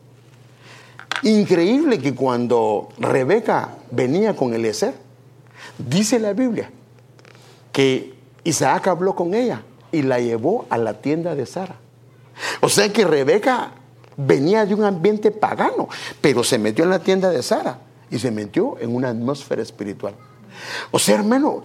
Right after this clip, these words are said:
la genética que tenía este nombre era una genética espiritual de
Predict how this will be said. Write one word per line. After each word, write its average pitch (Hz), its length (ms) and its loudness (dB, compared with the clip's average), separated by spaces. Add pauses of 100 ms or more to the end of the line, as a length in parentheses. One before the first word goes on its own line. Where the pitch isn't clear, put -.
(140)
la 165 200 2
genética 180 960 0
que 185 120 2
tenía 131 500 2 (280)
este 214 300 2
nombre 247 480 -2 (500)
era 165 180 4
una 185 200 2
genética 139 840 -4 (320)
espiritual 113 840 -8 (140)
de 117 360 -2